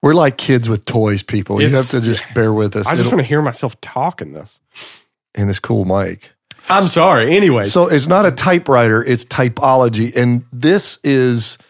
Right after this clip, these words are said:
Speaker 1: right now, if you're listening, you're going, "What?" 'Cause I know we talk about theology and we talk about God and we bring special guests
Speaker 2: Mm-hmm.
Speaker 1: sometimes and talk about the church. But this is a really cool topic.
Speaker 2: A re-, I think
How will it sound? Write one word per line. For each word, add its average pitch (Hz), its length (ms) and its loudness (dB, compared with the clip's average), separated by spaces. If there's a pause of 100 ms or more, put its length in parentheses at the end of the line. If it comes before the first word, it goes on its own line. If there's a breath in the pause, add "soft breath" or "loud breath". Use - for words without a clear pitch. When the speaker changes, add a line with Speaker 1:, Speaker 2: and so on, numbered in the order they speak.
(800 soft breath)
Speaker 1:
right 147 320 2
now, 139 300 2
if 113 160 0
you're 139 140 4
listening, 131 500 0
you're 123 160 0
going, 104 420 -2
"What?" 156 760 2
'Cause 117 180 -2
I 135 60 0
know 131 120 0
we 123 120 0
talk 104 260 -4
about 101 320 -6
theology 131 600 0
and 120 100 -2
we 110 80 -2
talk 98 220 -4
about 98 340 -4
God 139 400 2
and 113 80 -2
we 110 60 -4
bring 101 200 -6
special 101 400 -4
guests 131 320 0
Speaker 2:
Mm-hmm. 120 80 -2
Speaker 1:
sometimes 117 420 -2
and 98 60 -14
talk 104 180 -4
about 101 240 -4
the 92 80 -12
church. 143 500 -2 (680 loud breath)
But 120 300 -2
this 185 200 0
is 131 180 0
a 107 120 0
really 123 500 2 (100)
cool 117 440 2
topic. - 500 -6 (140)
Speaker 2:
A 151 120 2
re-, 117 460 0
I 151 140 4
think 202 380 -2